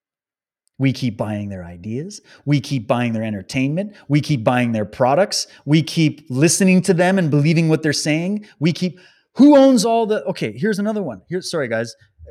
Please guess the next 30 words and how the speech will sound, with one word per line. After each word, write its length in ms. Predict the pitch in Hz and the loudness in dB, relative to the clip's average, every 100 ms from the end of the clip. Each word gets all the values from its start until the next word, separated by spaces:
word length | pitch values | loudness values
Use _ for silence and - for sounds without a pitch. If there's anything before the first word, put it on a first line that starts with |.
| - | -12
It's 160 | 147 - | -8 -4
just, 220 | 160 165 | -4 -4
it's 140 | - | -8
coming 260 | - 165 135 | -4 -2 -2
to 60 | |
me. 180 | 104 95 _ _ _ _ _ _ _ _ _ _ _ | -4 -8 _ _ _ _ _ _ _ _ _ _ _
All 160 | 196 233 | 0 2
this 160 | 247 - | 2 2
stuff 220 | - - | 0 2
about 400 | 180 156 139 - _ _ _ _ - | 2 4 2 -4 _ _ _ _ -10
the 60 | |
science, 540 | - - 208 175 127 - | -6 -4 -4 -6 -8 -8
trust 300 | - 262 - | -6 -6 -6
the 80 | |
science. 720 | 247 247 233 214 104 - - - _ _ _ _ - | -6 -4 -2 -2 -4 -8 -10 -14 _ _ _ _ 0
There's 180 | 262 | 0
another, 360 | 254 262 285 277 | 2 4 4 2
there's 200 | 277 254 | 0 -2
a 40 | |
peer-reviewed 520 | 233 302 302 285 285 233 | -4 0 0 0 -2 0
journal 420 | 262 311 277 262 | 0 2 2 0
that 160 | 247 | -2
just 180 | 254 247 | -4 -8
came 160 | 269 269 | -4 -2
out 260 | 302 277 | 0 0
and 100 | 247 | -2
said 360 | 233 285 285 233 | -2 -2 -2 -4
that 180 | 240 240 | -6 -6
everything's 360 | 226 254 247 | -8 -6 -6
cool. 240 | - 269 | -8 -12